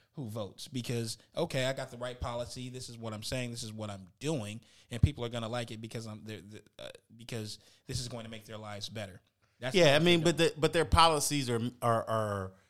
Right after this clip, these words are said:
Speaker 2: designed for a captivated audience. It's not. It's designed for people who, um,
Speaker 1: You know
Speaker 2: really, like I said, it's, it's designed. And this is just my thing.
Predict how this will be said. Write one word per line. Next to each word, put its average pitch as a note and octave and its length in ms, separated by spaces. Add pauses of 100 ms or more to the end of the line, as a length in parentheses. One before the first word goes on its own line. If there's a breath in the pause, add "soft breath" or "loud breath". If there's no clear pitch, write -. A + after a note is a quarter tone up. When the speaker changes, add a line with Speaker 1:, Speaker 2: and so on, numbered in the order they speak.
(160)
Speaker 2:
designed A#2+ 520
for A#2 200
a G2 40
captivated A2 840
audience. F#2 580 (360 loud breath)
It's A#2+ 160
not. C3 320
It's B2+ 160
designed B2 640
for A2 160
people G#2+ 500
who, G#2+ 500 (600 soft breath)
um, G2+ 920
Speaker 1:
You B2 60
know B2+ 60 (120)
Speaker 2:
really, D#3 360
like C#3+ 160
I - 20
said, D#3+ 320
it's, C#3 260
it's D#3+ 160
designed. C3+ 460 (260)
And D3+ 140
this F#3 220
is D#3+ 120
just D3 220
my B2+ 200
thing. F2+ 260